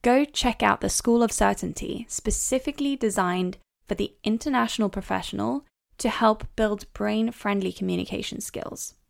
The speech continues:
So you can stop overthinking, "Did I say that right?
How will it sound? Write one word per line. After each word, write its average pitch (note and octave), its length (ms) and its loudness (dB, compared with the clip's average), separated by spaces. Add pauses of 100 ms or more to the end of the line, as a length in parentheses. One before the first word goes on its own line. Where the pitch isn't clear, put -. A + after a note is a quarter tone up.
(140)
So - 140 -2
you A3 320 2
can G#3 200 2
stop - 420 0
overthinking, G3 720 -2 (400)
"Did A3+ 120 0
I F4 80 4
say D4 220 2
that D4+ 180 2
right? B3+ 300 2